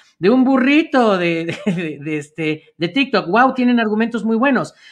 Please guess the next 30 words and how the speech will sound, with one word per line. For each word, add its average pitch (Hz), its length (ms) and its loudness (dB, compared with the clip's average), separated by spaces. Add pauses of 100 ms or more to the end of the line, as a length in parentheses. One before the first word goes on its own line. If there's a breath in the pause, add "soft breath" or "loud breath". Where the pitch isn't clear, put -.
(140 loud breath)
Salchichón, 214 800 -2
hola. 233 500 2
Elizabeth, 202 380 -2
saludos 220 320 -6
cordiales 214 340 -4
desde 185 220 -6
Tijuana. 220 760 -4 (420 soft breath)
Tenemos, 262 680 0
este, 175 640 -6
tenemos, 131 380 -10 (220)
ya, 120 280 -18
ya 127 140 -6
le 120 120 -8
di 113 100 -14
aquí 120 200 -14
un 143 100 -6
dedazo, 127 480 -6 (240)
dice 139 280 -16
usted, 208 340 0 (400 soft breath)
a 156 180 0
mi, 175 400 -2
a, 135 380 -6
a - 20 -6
mi, 131 260 -8
¿a 117 80 -8
dónde 139 280 -6
andaba 196 320 2
yo? 247 300 2 (460 loud breath)
Este. 160 640 0 (220)
<laughs> 285 180 -4